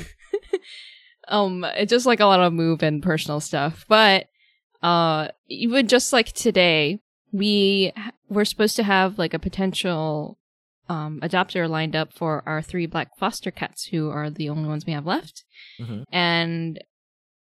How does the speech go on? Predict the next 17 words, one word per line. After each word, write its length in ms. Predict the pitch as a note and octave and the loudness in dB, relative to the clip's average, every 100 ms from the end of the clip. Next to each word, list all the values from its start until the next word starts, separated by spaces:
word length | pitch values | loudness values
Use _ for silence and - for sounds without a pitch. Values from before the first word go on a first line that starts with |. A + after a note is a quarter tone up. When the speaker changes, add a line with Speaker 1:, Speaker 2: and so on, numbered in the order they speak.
| _ | _
Speaker 1:
um, 680 | - F3+ F3 F3 F3 E3+ D#3+ - - - - | -4 -2 -2 -4 -4 -6 -10 -16 -20 -12 -2
we 140 | F#3 | 0
were 80 | F#3+ | 0
talking 400 | G3+ F#3+ F#3+ F#3 | -2 -2 -4 -4
with 180 | F3 - | -4 -2
this, 380 | F3 F3 - - | -4 -4 -10 -8
um, 600 | D#3+ D3+ D3 D3+ D3+ D#3+ - _ _ _ _ _ - | -8 -6 -6 -8 -10 -12 -18 _ _ _ _ _ -4
person 340 | A3+ B3 A3+ | -2 0 0
who 360 | G#3 G3+ F#3+ F3+ | 2 4 2 0
had 260 | E3+ D#3 | -4 -6
three 200 | - F3+ | -6 -6
kids, 500 | - C4+ C#4 C#4 A#3 F#3+ | 2 4 6 4 0 -2
and 140 | F3 | -2
they 60 | E3+ | 0
wanted 260 | E3 D#3+ | 0 -2
to 140 | - E3 | -4 -6
adopt 600 | D#3+ D3 C#3+ _ - | -4 -4 -4 _ -20